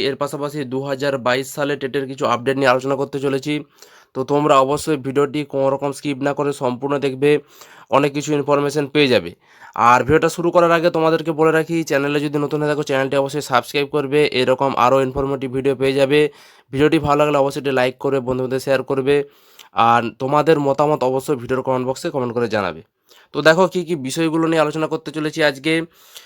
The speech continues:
তো দেখো প্রথমে কি বলা হচ্ছে, দু হাজার তেইশ সালে টেটের মডেল উত্তরপত্র প্রকাশে দেরি হচ্ছে কেন? পর্ষদের তরফ থেকে ঘোষণা করা হয়েছিল যে মার্চ মাসেই তারা মডেল উত্তরপত্র প্রকাশ করবে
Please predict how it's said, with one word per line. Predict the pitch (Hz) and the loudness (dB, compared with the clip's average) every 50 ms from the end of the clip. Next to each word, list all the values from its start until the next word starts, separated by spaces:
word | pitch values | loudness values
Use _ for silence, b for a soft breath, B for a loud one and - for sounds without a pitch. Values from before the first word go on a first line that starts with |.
| B B B B - | B B B B -10
তো | 147 | 0
দেখো | 143 156 - - 185 170 | 2 2 4 4 2 -2
প্রথমে | - 156 156 - 170 175 170 | 0 -2 -2 -2 -2 -4 -4
কি | 160 175 165 | -4 -6 -6
বলা | 143 147 147 151 | -2 -2 -2 -2
হচ্ছে, | 156 156 - 170 160 | -2 -4 -4 -6 -8
দু | 135 127 131 139 143 | -8 -8 -10 -10 -8
হাজার | 156 151 143 139 165 165 165 160 _ | -6 -8 -6 -2 -2 -2 -2 -2 _
তেইশ | - 147 147 151 156 151 | -6 -6 -6 -6 -6 -10
সালে | - - 160 151 156 160 156 160 | -10 -8 -6 -4 -4 -4 -4 -4
টেটের | - 147 143 139 143 156 160 165 160 - - _ - 135 | -4 -4 -4 -2 0 0 0 0 0 -2 -6 _ -10 -10
মডেল | 127 123 131 139 151 156 160 | -6 -4 -2 -2 -2 -2 -2
উত্তরপত্র | 165 160 - - 160 156 135 151 151 - - 160 160 151 | -2 -4 -4 -4 -4 -4 -4 -6 -10 -6 -4 -2 -2 -2
প্রকাশে | - 139 139 - 143 143 139 156 147 | -2 -4 -2 -2 -2 -2 -2 -4 -6
দেরি | 127 135 135 135 139 | -4 -2 -2 -2 -2
হচ্ছে | 143 135 139 - 143 | -4 -6 -6 -8 -6
কেন? | 135 143 139 127 101 78 - _ b b b b b b b b b b b b b b - | -4 -2 -2 -2 -2 -4 -6 _ b b b b b b b b b b b b b b 0
পর্ষদের | 139 147 156 151 - 180 175 175 175 | 2 2 2 2 2 0 0 2 2
তরফ | 165 160 165 160 - | 2 0 0 -2 -4
থেকে | - 170 160 160 135 | -6 -4 -4 -4 -4
ঘোষণা | 131 131 127 151 151 151 151 | -4 -4 -2 2 2 2 4
করা | 151 156 156 156 | 4 4 4 4
হয়েছিল | 156 156 151 147 143 160 156 156 156 160 160 139 123 | 4 2 0 -2 -2 -4 -2 0 2 2 0 0 -2
যে | 127 143 147 147 147 147 143 143 b b b b b b b b b _ _ _ _ _ _ - | 0 2 2 4 4 2 0 -2 b b b b b b b b b _ _ _ _ _ _ -10
মার্চ | 123 120 123 135 143 160 165 156 - 170 | -6 -2 2 6 6 6 6 4 0 -2
মাসেই | 170 170 165 165 160 - 180 175 170 | 0 2 2 0 0 -2 -2 -4 -2
তারা | 170 165 156 151 156 156 156 151 | 0 0 2 2 2 2 0 0
মডেল | 147 135 135 143 151 151 151 | -2 -4 -2 -2 -2 -2 -4
উত্তরপত্র | 151 - - 160 151 - 147 147 143 _ 143 151 147 | -6 -6 -6 -6 -6 -6 -6 -8 -8 _ -8 -8 -8
প্রকাশ | - 143 135 - 147 143 - | -6 -6 -4 -4 -4 -4 -4
করবে | - 151 151 143 139 151 | -6 -6 -6 -4 0 0